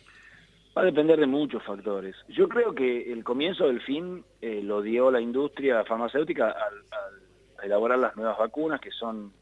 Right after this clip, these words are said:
casi todas muy efectivas y muy seguras, eh, y eso ha, ha empezado con el fin, pero es un fin, eh, que lamentablemente en lo que es la parte de producción, digamos, una cosa ha sido la investigación y el desarrollo, en donde creo que el mundo sacó diez,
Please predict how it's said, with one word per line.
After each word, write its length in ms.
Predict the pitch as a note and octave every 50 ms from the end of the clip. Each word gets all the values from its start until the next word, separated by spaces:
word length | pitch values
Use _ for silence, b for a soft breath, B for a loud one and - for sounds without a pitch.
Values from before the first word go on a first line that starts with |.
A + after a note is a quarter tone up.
| _ _ _
casi 260 | - A2+ - - A2
todas 480 | - - C#3 C#3+ C3+ A#2 G2+ - - -
muy 220 | G#2+ A2+ A#2 A#2+
efectivas 720 | A2 - G#2+ G#2 G2+ - A#2+ B2 B2+ C3 C3 C3 C3 B2+ - -
y 100 | - -
muy 140 | G#2 G#2+ G#2+
seguras, 500 | - - A2 A#2 C3 C#3+ D#3+ E3+ E3 E3 _ _ _ _ _ _ _ _ _ b b b b b b b b b b _ _ _ _
eh, 480 | A#2 A2 G#2 G#2 G2+ G2 F#2+ F#2 F#2 -
y 220 | - - A#2 A#2+ B2+
eso 340 | C3 - - D3 C#3 B2+ A2+
ha, 300 | A2+ G#2+ G2 A2 A2 A#2
ha 80 | A#2
empezado 640 | A#2 A2+ - A2+ A2 - - B2+ B2+ B2 A#2+ A2+ G#2
con 160 | - - G2+ G2
el 120 | F#2+ F2+
fin, 260 | - - G2+ F#2+ F#2 F2
pero 140 | - G#2 B2
es 80 | A#2+
un 100 | C3+ B2+
fin, 400 | A2 B2 C3 C#3+ D3+ D3+ D#3 C3+ - _ -
eh, 260 | G#2 G2 F#2 F2+ F2+ _
que 120 | - G2+
lamentablemente 880 | G2+ G2 F#2+ G#2+ A2 - B2+ C3 C3 B2+ B2 B2+ B2+ B2+ - C3 A#2+ A#2
en 100 | A2+ G#2
lo 120 | G#2 G#2 G2
que 160 | - A#2+ B2+
es 60 | C3
la 100 | B2+ A2+
parte 500 | - - A#2 B2 A#2+ - B2 A#2 A2+ G#2 - _ _ _ _ _ _
de 120 | G#2 G2
producción, 920 | - _ - G#2+ A2 G#2+ G#2 G#2+ G2+ - - - C#3+ D#3 D3+ C3+ A#2 G#2 G2+
digamos, 300 | G#2 G#2+ A2 G#2+ G#2 G#2
una 100 | G2+ G2+
cosa 200 | C3+ C#3+ C#3 C#3+
ha 40 |
sido 160 | C3 C3 B2+ B2
la 60 | A2
investigación 520 | G#2 G#2 G#2 - - A2 A2+ - B2 B2+
y 40 | B2+
el 80 | A#2 G#2
desarrollo, 560 | G#2+ - - A2 A2+ B2 C#3+ D3 C#3+ C#3+ A#2+
en 100 | G#2 G2
donde 380 | F#2+ - _ _ F#2+ F#2+ - - _
creo 240 | - A2 A2+ A2
que 80 | - G#2
el 80 | F#2+ G2+
mundo 260 | G#2+ A2+ A#2 A2+ G#2+
sacó 300 | - G#2+ - - G#2+ G#2
diez, 320 | G#2 A2 A#2 B2 C3 -